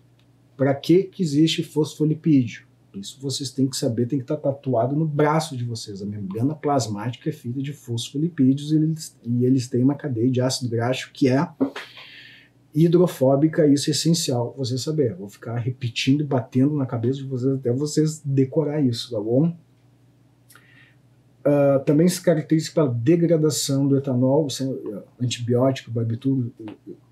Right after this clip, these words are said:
isso é uma questão bem famosa também, geralmente tem muito, tem bastante questão de vestibular, quando a gente começa a pesquisar sobre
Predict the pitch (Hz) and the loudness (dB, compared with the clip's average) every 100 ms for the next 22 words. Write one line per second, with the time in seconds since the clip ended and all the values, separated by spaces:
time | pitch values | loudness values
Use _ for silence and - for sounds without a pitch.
0 | _ _ _ - 131 143 135 131 127 117 | _ _ _ -8 -2 0 2 2 0 -2
1 | 107 117 - 127 127 123 185 220 - 131 | -6 -8 -6 0 2 4 2 0 -4 -2
2 | 123 143 147 117 120 117 127 139 - _ | 0 0 -2 -4 -4 -2 0 0 -4 _
3 | _ - 123 156 135 120 135 127 - - | _ -12 -6 -4 -4 -4 -4 -4 -8 -14
4 | - _ _ _ _ _ _ 110 110 139 | -18 _ _ _ _ _ _ -6 0 4
5 | 165 160 135 113 95 - - - - 104 | 2 0 -8 -8 -12 -20 -20 -20 -16 -10
6 | 95 120 - 156 165 135 123 139 131 120 | -6 -6 0 2 2 -2 0 0 0 -2
7 | - 120 120 123 110 - 117 123 117 113 | -4 -2 -2 -2 -4 -4 -2 -2 -4 -6
8 | 117 - 113 110 120 120 - 120 110 | -8 -6 -10 -8 -6 -8 -10 -12 -10